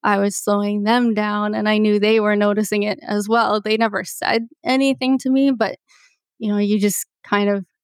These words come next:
know. So, yeah, it was a really isolating time. I was really fortunate in that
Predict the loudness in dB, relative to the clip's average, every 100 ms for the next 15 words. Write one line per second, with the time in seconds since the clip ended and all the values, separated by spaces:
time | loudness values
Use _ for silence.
0 | -6 -2 0 0 -2 0 2 2 0 0
1 | 2 2 2 0 0 0 0 2 2 0
2 | -2 -4 -4 0 0 0 -2 -6 _ -20
3 | _ -4 0 2 0 0 0 2 0 0
4 | 0 0 -2 0 0 -4 -6 0 0 2
5 | 0